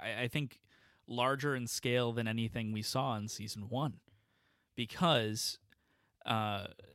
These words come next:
they end up waking the beast, fighting it with, to no avail, right?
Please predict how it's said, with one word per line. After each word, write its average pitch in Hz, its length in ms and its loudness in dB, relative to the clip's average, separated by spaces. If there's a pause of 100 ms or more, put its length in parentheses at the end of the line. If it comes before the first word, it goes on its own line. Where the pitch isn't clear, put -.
(560)
they 131 280 2
end 127 200 0
up 120 300 0 (920)
waking 135 460 0
the 123 80 0
beast, - 840 -4 (640)
fighting 131 500 0
it 117 180 -4
with, 117 160 -6 (140)
to 139 100 -4
no 123 280 0
avail, 110 600 0 (160)
right? 110 300 -2